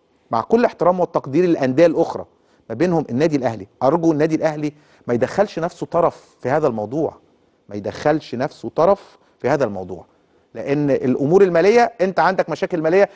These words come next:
عندك لعيبه ما خدتش فلوسها، عندك لعيبه محترفين عليك دولارات مش عارف تجيبها. الامور الاقتصاديه او الاوضاع الاقتصاديه او الحجز على النادي او، او، او، ما يدخليش الانديه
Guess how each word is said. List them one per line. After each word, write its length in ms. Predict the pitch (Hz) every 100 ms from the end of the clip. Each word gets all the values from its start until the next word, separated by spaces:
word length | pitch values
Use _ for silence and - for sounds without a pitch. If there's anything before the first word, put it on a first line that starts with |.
| -
عندك 320 | 147 180 175
لعيبه 200 | 160 180
ما 60 | 165
خدتش 300 | 156 165 160
فلوسها، 360 | 151 151 - _ _ _ _ _ -
عندك 340 | 117 175 180 160
لعيبه 220 | 165 180
محترفين 600 | 170 165 151 185 196 190 - -
عليك 240 | 135 175
دولارات 440 | 151 156 156 185
مش 120 | 160 170
عارف 140 | 180
تجيبها. 380 | 170 175 127 98 _ _ -
الامور 520 | 143 - 139 196 226
الاقتصاديه 720 | 170 143 - - 131 135 131
او 180 | - 120
الاوضاع 340 | 117 123 170 185
الاقتصاديه 480 | 139 - 131 120 107
او 160 | 165 190
الحجز 380 | - 190 165 156
على 180 | 151
النادي 340 | 143 139 120 -
او، 220 | 160 160
او، 120 | 180
او، 220 | 160 226 233 _ _ -
ما 80 | 131
يدخليش 500 | 127 - 151 240 240
الانديه 720 | 180 160 160 202 277 302